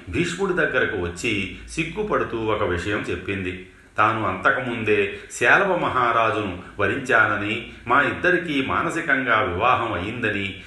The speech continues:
అటుపైని నీ ఇష్టం అని తెలియవరిచింది. భీష్ముడు ధర్మ సంకటంలో పడ్డాడు. పెద్దలను, మంత్రులను, తల్లిని సంప్రదించాడు. వారి సూచన ప్రకారం ఆ అమ్మాయిని పంపించేశాడు.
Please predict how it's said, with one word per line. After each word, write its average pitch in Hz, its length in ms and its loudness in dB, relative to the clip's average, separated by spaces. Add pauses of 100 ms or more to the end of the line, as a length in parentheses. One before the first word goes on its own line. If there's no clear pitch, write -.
(160)
అటుపైని 139 760 0
నీ 113 80 -2
ఇష్టం 110 680 -2
అని 135 360 -2 (140)
తెలియవరిచింది. 92 920 -2 (800)
భీష్ముడు 185 760 2 (100)
ధర్మ 120 280 0
సంకటంలో 107 720 0
పడ్డాడు. 98 440 2 (480)
పెద్దలను, 113 580 4
మంత్రులను, 104 760 0 (240)
తల్లిని 104 760 0
సంప్రదించాడు. 92 1120 -2
వారి 104 240 4
సూచన 143 360 -2
ప్రకారం 98 680 0 (180)
ఆ 107 120 4
అమ్మాయిని 98 800 -2 (120)
పంపించేశాడు. 92 1000 -4